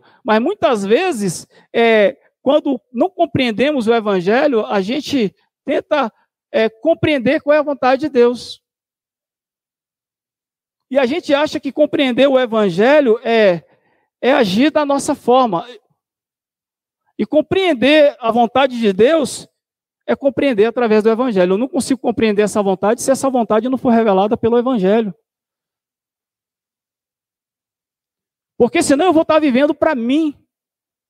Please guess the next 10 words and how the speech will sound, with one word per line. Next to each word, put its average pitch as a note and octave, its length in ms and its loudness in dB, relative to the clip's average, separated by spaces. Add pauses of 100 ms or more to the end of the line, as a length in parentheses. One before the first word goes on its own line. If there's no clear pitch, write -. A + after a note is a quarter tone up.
(320)
Então D4 240 0
essa E4 420 2
era C#4 220 2
a D4+ 40 2
preocupação C#4+ 800 0
do C#4+ 120 0
apóstolo C4+ 560 -2
Paulo C4+ 600 0 (1900)
aos D4+ 220 0
colossenses: D#4 840 0